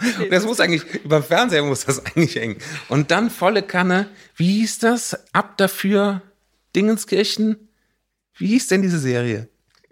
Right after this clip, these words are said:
Speaker 1: Welche Serie meinst du jetzt?
Speaker 2: <laughs>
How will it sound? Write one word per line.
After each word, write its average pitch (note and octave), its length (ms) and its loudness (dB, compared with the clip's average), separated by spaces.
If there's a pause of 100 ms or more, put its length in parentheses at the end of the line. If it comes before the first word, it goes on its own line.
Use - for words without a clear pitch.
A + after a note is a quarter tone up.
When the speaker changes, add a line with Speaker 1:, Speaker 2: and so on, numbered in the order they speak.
(420)
Speaker 1:
Welche G#3+ 300 -14
Serie C#4 320 -2
meinst D4 320 -8
du F4 60 -12
jetzt? - 340 -14
Speaker 2:
<laughs> - 420 -10